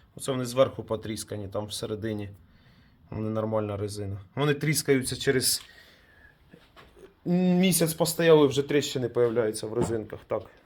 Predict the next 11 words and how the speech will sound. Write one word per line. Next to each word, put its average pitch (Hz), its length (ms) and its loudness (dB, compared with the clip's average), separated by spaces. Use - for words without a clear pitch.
дальше. 113 540 0
Перевури-, 151 560 4
пере-, 160 560 4
перебрали 147 800 6
кулісорим 160 600 2
набор. 139 480 0
Щас 147 220 6
будемо 139 260 -2
міняти 143 380 6
оці 143 220 0
всі, 139 260 -4